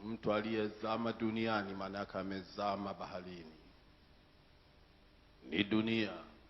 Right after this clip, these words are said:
Samaki ni wanadamu, wamezama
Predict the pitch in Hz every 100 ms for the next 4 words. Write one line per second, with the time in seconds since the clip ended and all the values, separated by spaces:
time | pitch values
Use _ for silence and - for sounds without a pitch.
0 | - - - - - - - - - -
1 | - - - 80 85 87 113 117 - 110
2 | 110 110 110 107 104 110 110 104 98 92
3 | 98 92 92 104 104 104 98 80